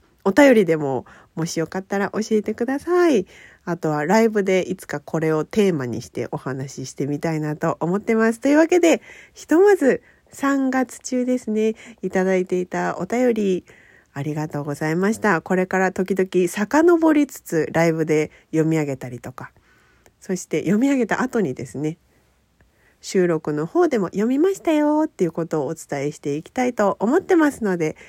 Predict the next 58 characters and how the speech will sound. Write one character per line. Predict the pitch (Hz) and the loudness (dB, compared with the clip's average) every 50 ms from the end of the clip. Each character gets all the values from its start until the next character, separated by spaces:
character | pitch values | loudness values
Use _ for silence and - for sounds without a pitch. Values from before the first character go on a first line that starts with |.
| - - - _ - | -20 -20 -20 _ -10
こ | - 185 | -4 -2
れ | 170 160 | -2 -2
か | - 165 156 | -2 -2 -2
ら | 156 147 | -2 -2
も | 143 135 131 131 - _ - | -4 -4 -6 -8 -8 _ -4
よ | 151 165 | -2 0
ろ | 214 277 302 | 2 0 0
し | - | -2
く | - - 285 277 254 - - | -4 -4 -2 -2 -2 -2 -4
お | 269 | -6
願 | 285 294 294 294 285 | -4 -2 -2 -2 -2
い | |
し | 285 - | -2 0
ま | 311 359 381 381 | 2 4 4 4
す。 | - - - - - - - - _ _ - | 2 -2 -18 -20 -20 -20 -20 -20 _ _ -8
お | 208 214 | -6 -2
便 | - 240 233 226 214 | 0 0 2 2 2
り | 214 202 | 0 0
も | 196 202 | -2 -4
た | 202 214 220 | -4 -6 -6
く | 220 - | -6 -4
さ | - 240 226 | -4 -4 -4
ん | 220 - | -2 -2
お | 220 | -2
待 | 240 262 262 | -2 -2 -2
ち | - 277 269 262 | -4 -4 -6 -4
し | - | -4
て | 277 262 | -4 -2
ま | 277 311 349 349 | 2 4 4 2
す。 | 339 - - - | 2 0 -10 -10
あ | - 175 | -6 -4
り | 175 175 | -2 -2
が | 185 185 | -2 -2
と | - 208 202 | -2 -2 -2
う | |
ご | 220 220 | -2 -2
ざ | 240 247 | -2 -2
い | 247 247 | -2 -2
ま | 254 277 302 320 | 0 0 0 0
す。 | 302 - | 0 2
と | 269 262 | 2 2
い | |
う | 277 | 2
わ | 294 | 2
け | 294 330 | 2 2
で、 | 302 320 262 196 - _ _ _ _ _ _ _ _ _ _ _ _ _ _ _ _ _ _ _ _ _ _ _ _ _ _ _ _ _ _ _ _ _ _ - | 4 4 4 4 2 _ _ _ _ _ _ _ _ _ _ _ _ _ _ _ _ _ _ _ _ _ _ _ _ _ _ _ _ _ _ _ _ _ _ -4
最 | - 180 165 | -2 0 0
後 | 151 160 | 2 0
ま | 160 160 | 0 0
で | 160 156 156 | -2 -2 -2
聞 | - 170 | -2 -4
い | 165 | -2
て | - 160 | -2 -2
く | 165 | -2
だ | 170 170 165 | -2 -2 -2
さ | 185 185 | -2 -2
っ | 180 | -2
て、 | - 196 190 190 196 196 202 196 | -2 -2 0 2 2 2 0 0